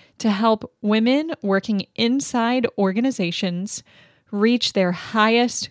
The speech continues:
career ambitions. Whether you work for a company, nonprofit, or government entity, A Career That Soars is for you. The foundation of what we teach really lies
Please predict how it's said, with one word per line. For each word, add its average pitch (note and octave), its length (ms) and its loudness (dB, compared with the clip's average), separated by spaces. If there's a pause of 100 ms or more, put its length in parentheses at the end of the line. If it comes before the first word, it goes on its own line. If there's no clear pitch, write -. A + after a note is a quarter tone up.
career F3+ 560 2
ambitions. - 840 -4 (800)
Whether A3 340 6
you G3 180 4
work F#3+ 300 4
for F3+ 460 0
a G3 80 -2
company, D#4+ 760 -2
nonprofit, A3+ 1000 0 (240)
or G#3 100 2
government A#3 720 0
entity, F#3 580 -2 (160)
A - 80 -6
Career A3+ 480 2
That C#4+ 180 2
Soars F#3 760 2
is G3+ 200 -2
for - 160 -2
you. F#3 400 -4 (920)
The G#3 140 4
foundation A#3+ 800 4
of F#3+ 180 0
what F#3+ 160 2
we G3+ 120 0
teach A#3+ 580 -2
really D#4+ 400 4
lies A#3 500 2